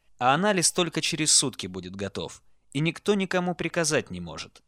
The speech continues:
Добровольцев нет. В наркоманов все лазят по локоть и ничего не боятся, а вот в шоколадного человека страшно.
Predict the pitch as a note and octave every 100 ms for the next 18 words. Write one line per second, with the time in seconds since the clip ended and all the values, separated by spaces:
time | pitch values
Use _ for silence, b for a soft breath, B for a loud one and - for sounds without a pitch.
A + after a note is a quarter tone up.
0 | _ B2+ C#3 D3+ D#3+ E3+ D3+ D#3 - D3+
1 | E2 - _ _ _ _ A#2+ C3 F3 F3+
2 | G#3 A3+ G#3 D#3+ - F#3 F#3 F3 D#3 -
3 | E3 F#3 F3 C#3 - D3+ D#3 D#3 D#3 D#3
4 | D3+ D#3+ C3+ G2+ G2 G#2+ C3 - - C3+
5 | C#3+ D#3+ E3 D#3+ D#3 - C#3 C#3 C3+ C3+
6 | C3 - F2 - - F2+ -